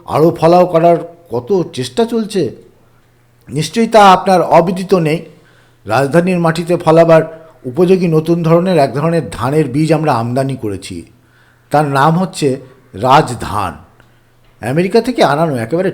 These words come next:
টাটকা। বলেন কি? বলছি কি তবে? কিন্তু মশাই, ধানের চাষ চারটিখানি না, তার জন্য চাই হাল, বলদ, তাছাড়া ধেনো জমির সারও আবার আলাদা। তবে সারের জন্য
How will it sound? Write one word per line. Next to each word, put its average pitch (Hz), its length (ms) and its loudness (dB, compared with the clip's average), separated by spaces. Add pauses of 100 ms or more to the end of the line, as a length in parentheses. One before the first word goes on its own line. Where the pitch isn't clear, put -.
টাটকা। 110 460 -8 (760)
বলেন 294 360 2
কি? 80 240 -14 (1160)
বলছি 247 340 2
কি 302 140 -2
তবে? 95 360 -2 (680)
কিন্তু 143 180 -4
মশাই, 160 420 4 (680)
ধানের 170 480 -2
চাষ 233 220 4
চারটিখানি 170 560 -2
না, 95 160 -10 (400)
তার 131 180 -2
জন্য 175 220 -4
চাই 147 260 0
হাল, 131 440 2 (160)
বলদ, 135 380 0 (540)
তাছাড়া 214 300 6 (480)
ধেনো 139 320 -4
জমির 226 300 0
সারও 143 400 2
আবার 175 240 4
আলাদা। 107 420 -4 (640)
তবে 202 160 4 (100)
সারের 135 500 0
জন্য 254 220 0